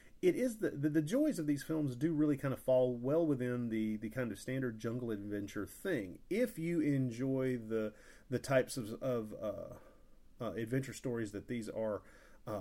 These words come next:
putting on screen, you're gonna be good, and you're gonna kind of enjoy picking out the, the slight variations, the change-ups, the way they,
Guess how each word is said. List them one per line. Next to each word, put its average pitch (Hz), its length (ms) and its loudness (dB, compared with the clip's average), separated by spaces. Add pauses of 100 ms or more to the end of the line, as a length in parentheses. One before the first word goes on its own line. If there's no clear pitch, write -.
putting 135 300 2
on 107 260 -4
screen, 180 520 -2
you're 135 140 -2
gonna 147 160 4
be 127 120 2
good, 117 280 2
and 113 80 -2
you're 123 100 0
gonna 139 200 2
kind 139 200 -2
of 123 80 -2
enjoy 123 580 2 (240)
picking 143 320 0
out 110 240 -6 (140)
the, 107 280 -2 (480)
the 135 80 0
slight 143 300 6
variations, 117 720 0
the 101 80 -6
change-ups, 123 800 0
the 117 100 -8
way 123 260 0
they, 117 300 -2